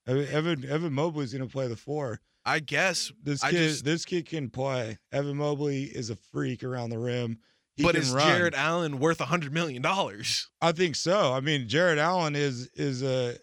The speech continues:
Speaker 1: is one of the promising young bigs in the league, I would say. O-, outside of the top tier, so, you know, your Jokic's, your Embiid's, your Cats, like, the top, top guys,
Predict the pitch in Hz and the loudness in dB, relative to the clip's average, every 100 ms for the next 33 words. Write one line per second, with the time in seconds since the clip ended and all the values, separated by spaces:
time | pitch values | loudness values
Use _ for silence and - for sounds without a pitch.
0 | _ - 139 120 139 147 127 123 135 131 | _ -4 -2 -2 -2 0 -2 -2 -2 -2
1 | 117 - 120 120 117 101 127 104 113 110 | -4 -6 -4 -4 -4 -2 -2 -2 -6 -6
2 | 110 139 120 117 113 113 - 110 110 - | -4 -4 -4 -6 -8 -8 -6 -8 -6 -4
3 | 139 147 147 165 - 175 170 135 139 - | -4 -2 -2 -2 -2 -2 -2 -4 -6 -4
4 | 147 147 - 151 160 175 - _ _ _ | -4 -4 -8 -6 -4 -6 -8 _ _ _
5 | _ - 139 131 131 131 123 120 131 135 | _ -2 0 0 0 -2 -2 0 0 0
6 | 139 123 - 131 131 120 123 113 113 131 | 0 -4 -2 -2 0 -2 -4 -4 0 0
7 | 127 110 123 113 - 123 120 120 - - | 0 -2 -6 -6 -6 -4 -4 -6 -10 -16
8 | _ _ _ 120 117 117 - 147 147 151 | _ _ _ -6 -4 -4 -2 0 0 -2
9 | 143 - 139 139 156 156 | -4 -2 -4 -2 -4 -6